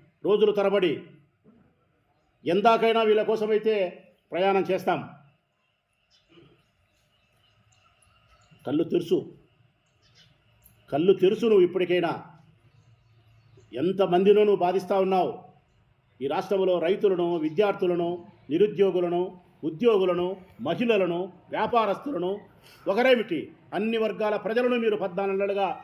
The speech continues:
బాధిస్తున్నారు. మమ్మల్ని అయితే వైఎస్ఆర్ కాంగ్రెస్ పార్టీ నాయకులను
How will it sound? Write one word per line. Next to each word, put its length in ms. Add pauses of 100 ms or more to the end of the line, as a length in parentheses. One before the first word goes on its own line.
(260)
బాధిస్తున్నారు. 600 (1300)
మమ్మల్ని 360
అయితే 160
వైఎస్ఆర్ 460
కాంగ్రెస్ 320
పార్టీ 260
నాయకులను 540